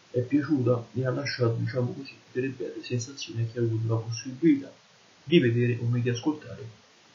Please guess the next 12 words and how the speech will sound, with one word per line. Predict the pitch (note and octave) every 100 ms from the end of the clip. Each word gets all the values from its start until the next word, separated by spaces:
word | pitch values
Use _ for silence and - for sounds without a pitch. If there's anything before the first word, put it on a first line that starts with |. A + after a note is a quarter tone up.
| _
questo | - C3 -
ultimo | C#3+ A#2 B2 A#2+
singolo | - B2 A#2+ B2+
musicale | C3 D3 - - -
che | B2
si | A#2
intitola | B2 A#2 A#2+ B2
Viva, | B2 A2 A2 - _ _
proprio | B2+ A#2+ C3
di | C#3+
Pamela | C#3+ F2+ D#2+
Prati. | - - -